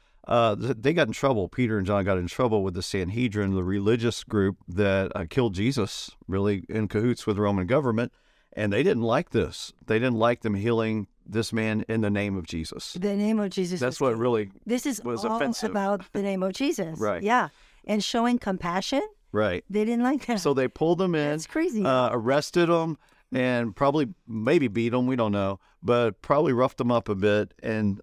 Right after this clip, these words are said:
Speaker 1: uh, Peter and John replied in Acts four nineteen, "What is right in God's eyes? To listen to you?" They were, you would think you would have to
Speaker 2: Exactly.
Speaker 1: listen to them. They were in
Speaker 2: That's
Speaker 1: captivity.
Speaker 2: right.
Speaker 1: "Or to him, to God?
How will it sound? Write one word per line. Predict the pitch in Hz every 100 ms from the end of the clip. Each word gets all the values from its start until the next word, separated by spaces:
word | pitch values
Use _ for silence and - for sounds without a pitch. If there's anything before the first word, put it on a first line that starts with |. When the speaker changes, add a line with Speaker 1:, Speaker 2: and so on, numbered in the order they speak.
| -
Speaker 1:
uh, | 101 95
Peter | - 160 170
and | 139
John | 117 110 113
replied | 113 110 - 104 101 98
in | 98 -
Acts | 110 110 -
four | - 110 107
nineteen, | 101 101 92 - 90 78 _ _ _ -
"What | 131 160
is | 185
right | 135 123 127 -
in | 104
God's | 107 104 98
eyes? | 95 87 -
To | 110
listen | 113 123 135
to | -
you?" | 110 110 135 175 226 _ _ _
They | - 113
were, | 107 98 - - -
you | 131
would | 123
think | 156 190 160
you |
would | 131
have | 120
to | -
Speaker 2:
Exactly. | 117
Speaker 1:
listen | 117 -
to | 135
them. | 156
They | 131
were | 123
in | 104
Speaker 2:
That's |
Speaker 1:
captivity. | 127 - 175 151 113 110
Speaker 2:
right. | 180 - _ _ _ _ _ _
Speaker 1:
"Or | 135 147 151
to | - 147
him, | 120 151 131 80 92 - _ _
to | -
God? | 113 104 76